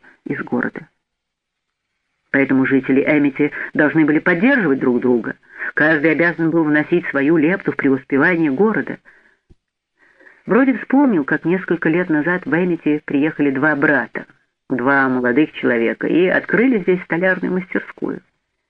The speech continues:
Феликсы приехали весной, когда работы для них было много, приводились в порядок дома для курортников и приняли их радушно. В своем деле они оказались весьма сведущими,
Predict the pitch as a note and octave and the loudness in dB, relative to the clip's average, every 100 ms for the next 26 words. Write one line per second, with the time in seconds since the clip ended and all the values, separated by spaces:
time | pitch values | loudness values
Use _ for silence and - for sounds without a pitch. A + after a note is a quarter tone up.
0 | _ _ - D3+ C3+ - C3+ C3+ C3+ C3 | _ _ -2 0 0 -4 -4 2 0 2
1 | C3 B2 A#2+ B2+ D3+ F3 D3+ - - - | -2 -2 -4 -2 0 -2 -4 -12 -20 -18
2 | - B2 A#2 A#2+ A#2 A#2 B2+ B2+ A#2+ A#2+ | -6 -4 0 0 0 0 0 0 -2 -2
3 | A#2+ A#2 C3+ F#3 C#4 G3 B2 - - _ | -2 0 2 4 4 2 -2 -8 -10 _
4 | _ - C3+ C#3+ G#3+ D3 - B2+ B2+ B2 | _ -4 0 2 2 0 -2 -2 0 -2
5 | G2+ C3 C3 F#3 F#3+ E3+ D#3+ D#3 E3 E3 | -2 0 2 2 0 0 -2 -2 0 0
6 | D#3 - D3+ D3+ - _ _ - - - | 0 -4 -4 -4 -6 _ _ -20 -20 -2
7 | C3+ C3+ A#3+ B3 A#3+ B3 - D4+ D#3+ - | 0 2 2 4 2 2 2 2 2 0
8 | - - - - - - - - C#3 D3+ | -4 -10 -14 -14 -12 -12 -14 -6 0 2
9 | F#3+ G#3 F3+ A3 A3 G3 F#3 F3+ G3 G#3+ | 2 2 2 2 2 -2 0 0 0 0
10 | G#3 F#3 F#3 G3+ - A#3+ A#3+ B2 - - | -2 -2 0 -2 0 0 0 -2 -4 -10
11 | A2+ - | -8 -10